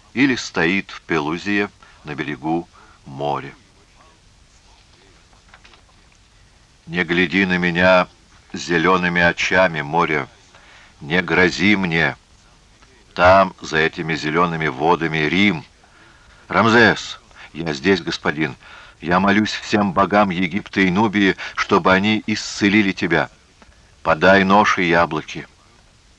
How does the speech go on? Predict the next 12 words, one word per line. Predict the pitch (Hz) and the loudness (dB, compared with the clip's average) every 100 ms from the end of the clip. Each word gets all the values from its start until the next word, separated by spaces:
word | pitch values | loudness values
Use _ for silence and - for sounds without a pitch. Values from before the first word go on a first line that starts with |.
| _ _ | _ _
Рамзес | 82 80 73 85 80 - - | -4 -4 0 0 -2 -6 -12
снова | - 85 82 80 | -8 -2 0 2
рвет | 78 85 | 2 0
свои | - 78 78 78 | -2 -4 -4 -4
седые | - 78 85 87 | -6 -4 -2 -2
курчавые | - 80 - 87 82 78 | -2 -6 -2 -2 0 0
волосы. | 85 73 - - - - - - - - | 2 0 -4 -14 -18 -20 -20 -20 -18 -4
«Он | 87 80 | -4 -4
бредит», | 71 78 - 110 80 78 - - _ _ _ - - | -2 2 2 0 -4 -8 -10 -20 _ _ _ -20 -12
тихо | - 117 127 110 | -2 -2 0 -2
говорит | 101 80 76 80 - | 2 2 2 0 -4
Соломея. | - 85 82 76 73 69 | -8 -4 -4 -4 -6 -6